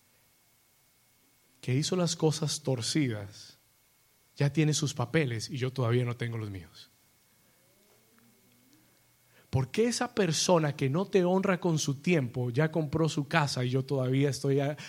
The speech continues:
a, a ver si reúno mil pesos pa-, pa la renta? ¿Alguien está aquí conmigo? ¿Estamos acá?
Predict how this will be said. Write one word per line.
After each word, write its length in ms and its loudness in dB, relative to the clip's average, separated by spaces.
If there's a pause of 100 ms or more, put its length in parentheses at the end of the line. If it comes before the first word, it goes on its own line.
(140)
a, 160 -4
a 200 -4
ver 200 2
si 180 0
reúno 400 4
mil 220 2
pesos 400 0
pa-, 260 -12 (1300)
pa 100 -4
la 120 -2
renta? 380 -8 (2250)
¿Alguien 260 2
está 160 2
aquí 160 2
conmigo? 360 0 (1200)
¿Estamos 260 0
acá? 360 2